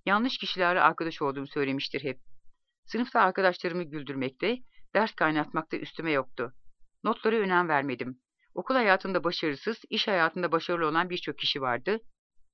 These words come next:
Ben de öyle olurum diye düşünmüştüm. İşin kolayını, kestirmesini bulmakta ustayımdır. Ama bu bir problem olabiliyor. Pek doğru sayılmayan yollardan gittiğim için başımın derde girdiği olmuştur.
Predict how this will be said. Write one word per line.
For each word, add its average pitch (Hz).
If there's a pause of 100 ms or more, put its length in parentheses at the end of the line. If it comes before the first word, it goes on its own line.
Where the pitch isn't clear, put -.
(360)
Ben 220
de 233
öyle 220
olurum 143
diye 131
düşünmüştüm. 123 (520)
İşin 269
kolayını, 156 (200)
kestirmesini 214
bulmakta 185
ustayımdır. 123 (440)
Ama 185
bu 196
bir 202
problem 185
olabiliyor. 143 (260)
Pek 208
doğru 190
sayılmayan 180
yollardan 151
gittiğim 147
için 190 (260)
başımın 202
derde 165
girdiği 139
olmuştur. 113